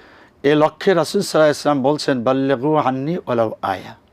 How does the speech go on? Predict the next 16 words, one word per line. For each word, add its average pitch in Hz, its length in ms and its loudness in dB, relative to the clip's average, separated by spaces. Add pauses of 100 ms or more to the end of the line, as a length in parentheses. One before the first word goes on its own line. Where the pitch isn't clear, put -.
(540)
আল্লাহ 165 340 4
বলছেন, 160 380 0
"ইয়া 156 240 2
আইয়ুহার 143 600 0
রাসূল 135 380 -2
বাল্লিগ।" 127 480 2 (800)
এই 127 100 2
বাল্লিগ 151 540 2
থেকেই 165 260 2
তাবলিগ। 139 460 2 (680)
আর 143 300 6 (340)
রাসূল 151 340 2
বলছেন, 160 400 2
"বাল্লিগু", 151 800 4 (360)
পৌঁছিয়ে 156 440 4
দাও, 147 540 4